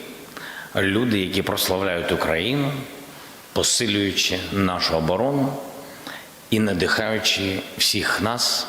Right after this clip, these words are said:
всіх громадян України. Я безмежно вам вдячний, ми безмежно вам вдячні і дуже щасливі, що ми живемо в одній країні такого поважного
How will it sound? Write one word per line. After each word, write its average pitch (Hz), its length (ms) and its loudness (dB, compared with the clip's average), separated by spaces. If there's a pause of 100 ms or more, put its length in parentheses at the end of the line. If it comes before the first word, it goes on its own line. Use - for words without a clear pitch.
всіх 101 380 2
громадян 80 440 2
України. 62 360 0 (100)
Я 107 300 2 (760)
безмежно 101 720 2
вам 101 220 0
вдячний, 120 580 2 (880)
ми 98 360 2 (420)
безмежно 90 500 0
вам 78 320 -2 (220)
вдячні 98 480 0 (480)
і 85 460 2 (800)
дуже 95 360 2
щасливі, 87 520 2
що 82 400 2 (260)
ми 92 120 2
живемо 85 500 0 (1300)
в 95 40 4
одній 87 340 2
країні 98 640 2 (300)
такого 90 480 0 (520)
поважного 95 680 0